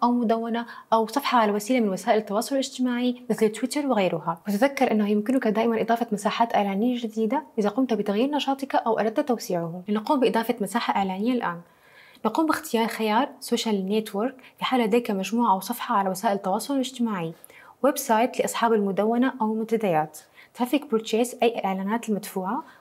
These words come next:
بروجرامز أند أبليكيشن لتطبيقات الجوال، ويب سيرفيس لمواقع الكاشباك الكوبونات ومقارنة الأسعار،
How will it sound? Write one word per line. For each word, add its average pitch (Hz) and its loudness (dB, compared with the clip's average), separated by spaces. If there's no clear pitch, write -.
بروجرامز 247 2
أند 208 -2
أبليكيشن 220 0
لتطبيقات 214 -2
الجوال، 190 0
ويب 262 2
سيرفيس 262 2
لمواقع 226 4
الكاشباك 233 0
الكوبونات 220 0
ومقارنة 202 0
الأسعار، 175 0